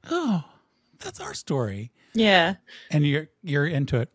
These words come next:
Speaker 1: But you can see on Asher's face after the performance that he doesn't realize how it went over. He's uncertain if he was successful, and he still has that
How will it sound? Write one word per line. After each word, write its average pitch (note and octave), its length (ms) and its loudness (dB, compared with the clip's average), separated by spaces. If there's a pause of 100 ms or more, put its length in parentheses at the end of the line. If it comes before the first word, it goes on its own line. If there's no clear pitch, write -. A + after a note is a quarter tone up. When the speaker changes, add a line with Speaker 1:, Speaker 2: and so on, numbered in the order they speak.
(960)
Speaker 1:
But D3 100 2
you C#3+ 80 2
can D3 120 2
see D3 240 -6
on D3+ 120 0
Asher's B2+ 360 -2
face A#2 440 -4
after A#2+ 280 -2
the A2+ 80 -6
performance A2+ 440 -4
that - 160 -6 (460)
he - 160 -6
doesn't C3+ 260 -4
realize A#2 680 -8 (460)
how A#2+ 300 -2
it C#3 100 -8
went A#2+ 160 -6
over. B2 340 -10 (1500)
He's B2+ 200 0
uncertain A#2+ 480 -2
if A#2 120 -4
he C#3+ 100 -6
was A2+ 80 -4
successful, - 540 -8
and A#2+ 80 -8
he B2 80 0
still B2+ 340 -6
has A#2+ 420 -2
that A2+ 340 -4